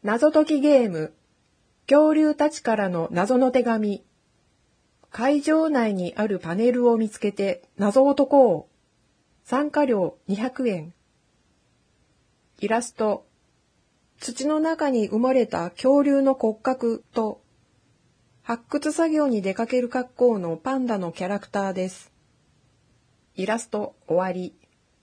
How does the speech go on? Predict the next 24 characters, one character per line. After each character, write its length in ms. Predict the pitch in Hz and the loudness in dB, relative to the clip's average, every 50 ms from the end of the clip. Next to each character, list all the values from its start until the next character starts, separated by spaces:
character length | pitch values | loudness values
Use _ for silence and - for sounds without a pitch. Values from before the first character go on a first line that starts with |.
| _ _ _ _ _ _ _ _ _ _ _ _ _ _ _ _ _ _ _ _ _ _ _ _ _ _ _ _ _ _ _ _ _ _ _ _ _ _ _ _ _ _ _ _ _ _ _ _ _ _ _ _ _ | _ _ _ _ _ _ _ _ _ _ _ _ _ _ _ _ _ _ _ _ _ _ _ _ _ _ _ _ _ _ _ _ _ _ _ _ _ _ _ _ _ _ _ _ _ _ _ _ _ _ _ _ _
化 120 | - 233 | -10 -8
石 340 | 220 - 311 311 - 294 302 | -4 -2 -2 0 0 0 0
発 220 | - - 233 240 - - | 0 -2 -4 -4 -4 -4
掘 260 | - 311 311 302 277 | -4 -4 -2 -4 -2
体 260 | - 311 294 269 240 | 0 2 2 2 0
験。 320 | - - 180 156 151 147 - _ _ _ _ _ _ _ _ _ _ _ _ _ _ _ _ _ _ _ _ _ _ | -2 -4 -6 -8 -8 -10 -18 _ _ _ _ _ _ _ _ _ _ _ _ _ _ _ _ _ _ _ _ _ _
本 240 | - 240 277 294 294 | 0 2 2 2 2
物 220 | 302 311 311 311 | 2 2 2 2
の 120 | 302 302 302 | 2 0 0
化 120 | 302 294 | -2 -4
石 380 | 285 - 285 277 - 269 269 269 | -2 -2 -2 -2 -2 0 2 2
を 120 | 262 254 | 2 2
発 220 | 254 - 214 - _ | 0 -4 -6 -6 _
掘 240 | - 269 - 285 277 | -8 -6 -4 -6 -6
し 180 | - 262 254 | -4 0 4
よ 280 | 262 269 262 226 190 160 | 6 6 6 4 2 -2
う。 60 | 156 - _ _ _ _ _ _ _ _ _ _ _ _ _ _ _ _ _ _ _ _ _ _ | -8 -12 _ _ _ _ _ _ _ _ _ _ _ _ _ _ _ _ _ _ _ _ _ _
参 240 | - 269 285 294 294 | -2 0 0 0 0
加 160 | - 294 294 | 0 -2 -2
料 320 | 233 208 185 165 160 175 - | 0 0 -2 -2 -4 -6 -8
千 320 | - - 269 269 247 226 | -4 -2 0 0 0 -2
円。 260 | 202 175 151 143 143 - _ _ _ _ _ _ _ _ _ _ _ | -2 -4 -6 -8 -10 -14 _ _ _ _ _ _ _ _ _ _ _
定 280 | - 240 247 254 254 247 | 0 2 4 4 4 4
員 320 | 240 240 233 226 214 208 | 2 0 -2 -2 -4 -8